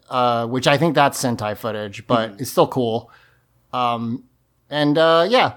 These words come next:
Speaker 1: th-, it's just a good fight. There's, like, uh, you, you should watch it. It's neat. I like it. <laughs> Uh, I also like when they get to fight with the light, Lights of Orion, like, uh,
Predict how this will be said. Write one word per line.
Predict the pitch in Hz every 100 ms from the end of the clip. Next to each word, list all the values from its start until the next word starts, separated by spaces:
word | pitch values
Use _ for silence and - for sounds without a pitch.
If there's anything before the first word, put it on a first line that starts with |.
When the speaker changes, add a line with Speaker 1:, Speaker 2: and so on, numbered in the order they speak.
| 170
Speaker 1:
th-, | 196
it's | 214
just | 247 233
a | 233
good | 220
fight. | - 196 127 -
There's, | 170 151 160
like, | 151 147 - _ _ _ _ -
uh, | 127
you, | 151 147 -
you | 151
should | 135 170
watch | 185 196
it. | 120
It's | 110 -
neat. | 156 151 - - 127 -
I | -
like | 131 170 135
it. | - 139 107 -
<laughs> | 240 214 - - - - - - _ 151
Uh, | 151 147 143
I | 180
also | 220 277
like | 262 247
when | 247
they | 226 202
get | 190
to | 185
fight | - - 156 170
with | 170 139
the | 151
light, | 131 127 123 - 139
Lights | 131 131
of | 135
Orion, | 127 120 120 120 120
like, | 110 110 - 120
uh, | 110 104 107